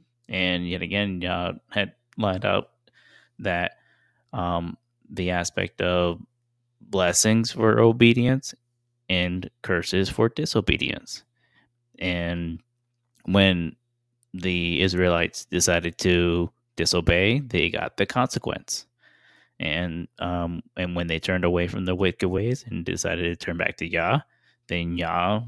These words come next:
was there to help them. But that's what came to mind in regards to that,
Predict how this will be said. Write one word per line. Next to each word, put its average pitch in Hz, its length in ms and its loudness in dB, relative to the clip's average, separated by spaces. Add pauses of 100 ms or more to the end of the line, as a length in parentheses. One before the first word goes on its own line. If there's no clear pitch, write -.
was 92 180 0
there 87 220 -2
to - 100 -12
help - 300 -4
them. - 180 -6 (640)
But - 260 0 (760)
that's - 360 -2 (180)
what 95 400 -2
came 95 240 -4
to 87 60 -4
mind 90 400 -4
in 87 80 -6
regards 87 540 -2
to 87 500 0 (540)
that, 85 340 -6